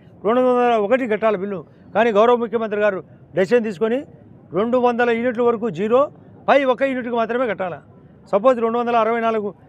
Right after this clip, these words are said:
యూనిట్లు ఖర్చు అయింది అనుకోండి, గతంలో రెండు వందల అరవై నాలుగు యూనిట్లే కట్టాలా. కానీ ఇప్పుడు గౌరవ ముఖ్యమంత్రి గారి ఆలోచన ప్రకారము ఫస్ట్ టూ హండ్రెడ్కు లే, పైన అరవై నాలుగుకు మాత్రమే కట్టాలా. ఇది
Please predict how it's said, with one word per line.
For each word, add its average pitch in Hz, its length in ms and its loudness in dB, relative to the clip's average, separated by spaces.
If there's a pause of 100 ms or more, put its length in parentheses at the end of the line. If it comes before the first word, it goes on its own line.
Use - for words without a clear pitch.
(140)
యూనిట్లు 233 320 0
ఖర్చు 214 200 2
అయింది 226 160 0
అనుకోండి, 208 280 -6 (400)
గతంలో 247 280 4 (100)
రెండు 214 200 0
వందల 247 220 4 (140)
అరవై 240 200 0 (440)
నాలుగు 247 220 2
యూనిట్లే 254 340 2
కట్టాలా. 208 300 -2 (340)
కానీ 226 200 0
ఇప్పుడు 233 240 -4
గౌరవ 240 240 4
ముఖ్యమంత్రి 226 420 -2
గారి 202 160 -2 (360)
ఆలోచన 220 340 0
ప్రకారము 220 320 -2 (400)
ఫస్ట్ 214 320 0
టూ 240 140 -4
హండ్రెడ్కు 233 340 0
లే, 190 80 0 (880)
పైన 254 180 2 (100)
అరవై 233 240 0
నాలుగుకు 233 280 -2
మాత్రమే 226 340 -4
కట్టాలా. 175 280 -8 (480)
ఇది 202 80 -8